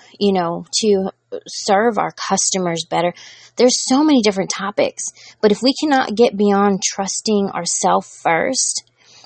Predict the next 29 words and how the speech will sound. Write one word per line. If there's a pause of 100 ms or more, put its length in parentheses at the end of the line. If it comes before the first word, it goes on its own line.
(140)
then
there's
going
to
be
a
struggle
and
an
uphill
battle. (800)
And
so
let's
just
get
right (100)
to
it. (480)
Trusting
yourself
first. (480)
Trust
is
a
hard
word
to
use,